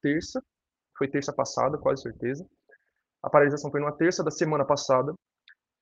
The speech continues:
Na quinta-feira da semana retrasada, eu tinha feito uma palestra numa escola do Butantã, né, que, pra quem não sabe, pra quem é, pra quem é de fora de São Paulo, Butantã é um bairro classe média, média alta de São Paulo, exatamente onde fica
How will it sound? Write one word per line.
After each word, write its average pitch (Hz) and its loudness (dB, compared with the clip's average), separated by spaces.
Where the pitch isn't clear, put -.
Na 165 6
quinta-feira 240 4
da 160 2
semana 143 0
retrasada, 143 6
eu 160 4
tinha 175 4
feito 170 2
uma 180 2
palestra 170 4
numa 175 -2
escola 160 0
do 156 0
Butantã, 165 0
né, 139 2
que, 131 -6
pra - -4
quem 139 -4
não 131 -2
sabe, 151 0
pra 135 -6
quem 131 4
é, 127 -2
pra 139 0
quem 135 -2
é - 0
de - -10
fora 131 2
de - -10
São 143 -4
Paulo, 156 4
Butantã 156 -2
é 156 -2
um 175 -4
bairro 151 4
classe 135 2
média, 139 0
média 135 -2
alta 139 2
de 135 -14
São 160 -8
Paulo, 151 2
exatamente 135 -4
onde 127 -8
fica 127 -4